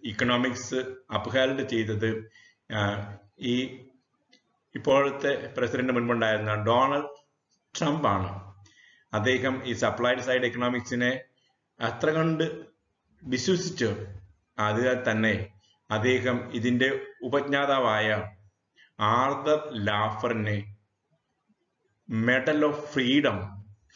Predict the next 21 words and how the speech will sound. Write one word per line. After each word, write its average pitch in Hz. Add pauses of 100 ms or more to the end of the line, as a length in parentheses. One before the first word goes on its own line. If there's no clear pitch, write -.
highest 165
civilian 123
honor 113
ആണ്, 101
ആ 107
മെഡൽ 107
കൊടുത്ത് 110 (260)
ഓണർ 139
ചെയ്യുകയുണ്ടായി. 98 (1080)
അന്നത്തെ 107
വൈറ്റ് 113
ഹൗസിന്റെ 131
ഒരു 120
പേപ്പറിൽ 117
ഇങ്ങനെ 123
എഴുതിയുണ്ടായി, 107 (880)
"ആർതർ 120 (800)
ലാഫർ 113
is 110
one 110
of 127